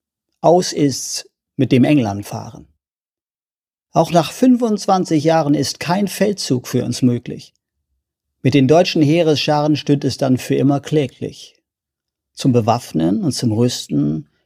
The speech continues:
fehlten alle Möglichkeiten. Und von schwarzen Reichswehrlisten ließ sich niemand mehr verleiten. Deutschland stünd unter Kontrolle. Und es könnt sich nie erheben.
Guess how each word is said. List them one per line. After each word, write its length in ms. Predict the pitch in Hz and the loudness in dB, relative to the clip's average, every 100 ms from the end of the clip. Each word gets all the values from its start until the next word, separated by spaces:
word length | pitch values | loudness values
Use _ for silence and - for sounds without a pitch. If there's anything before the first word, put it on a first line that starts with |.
| _ | _
fehlten 540 | - 147 147 156 147 | -4 -2 0 0 -2
alle 280 | - 143 156 | -2 0 2
Möglichkeiten. 880 | 165 135 - 113 - 139 131 - 185 _ _ _ _ _ _ | 0 -2 -4 -14 -12 -16 -16 -18 -20 _ _ _ _ _ _
Und 120 | - 131 | -2 2
von 160 | 147 | 2
schwarzen 420 | 143 185 196 - | 4 2 2 2
Reichswehrlisten 1120 | 151 143 165 156 151 151 143 139 147 - 151 143 | 2 2 0 -2 2 4 4 2 -2 -4 0 2
ließ 200 | 131 123 | 2 -2
sich 160 | 113 | 0
niemand 320 | 143 131 123 | 2 4 2
mehr 140 | 117 117 | -2 -4
verleiten. 600 | 131 127 110 104 - - _ _ _ _ _ _ _ _ _ | -4 -6 -6 -10 -16 -18 _ _ _ _ _ _ _ _ _
Deutschland 760 | 131 131 - 143 156 233 247 - _ | 2 2 2 -4 -4 -4 -8 -16 _
stünd 400 | - 160 156 - | -6 -2 -2 -2
unter 280 | 151 147 | -2 -2
Kontrolle. 760 | 143 - 143 - - 165 - - _ _ _ _ _ _ _ _ | -2 0 -2 -2 -10 -8 -10 -16 _ _ _ _ _ _ _ _
Und 160 | 143 | 2
es 140 | 143 - | 2 2
könnt 180 | 180 185 | 0 2
sich 240 | 175 - | 0 0
nie 380 | 170 180 214 233 | 0 2 2 0
erheben. 540 | 180 165 202 - - | -2 -4 -6 -10 -18